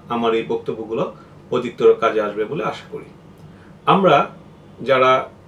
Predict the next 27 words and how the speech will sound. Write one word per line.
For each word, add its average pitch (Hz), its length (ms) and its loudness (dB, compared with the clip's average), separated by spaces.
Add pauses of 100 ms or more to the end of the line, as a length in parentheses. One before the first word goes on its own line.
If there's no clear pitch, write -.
(120)
নিয়মিত 139 360 -2
করদাতা 123 480 -2
হিসাবে 120 520 -6 (400)
করযোগ্য 117 680 -6 (200)
আয় 117 180 0
থাকে, 120 380 -8 (480)
আমরা 117 260 -6
প্রত্যেকেই 147 500 -4
চেষ্টা 131 320 -8
করি 123 280 -8 (480)
যে 113 220 -2
কর 127 300 0
রেয়াত 117 280 -4
নেওয়ার 110 200 -2
জন্য, 120 340 -6 (200)
অর্থাৎ - 460 -8
আপনার 110 340 -4 (680)
মোট 120 280 -4
করযোগ্য 117 460 -4
আয় 110 260 2 (320)
এর 117 160 -2
উপর 113 340 0
যে 113 200 0 (640)
কর 123 180 -2
নির্ধারণ 120 380 -2
করা 117 200 -6
হয়, 131 240 -2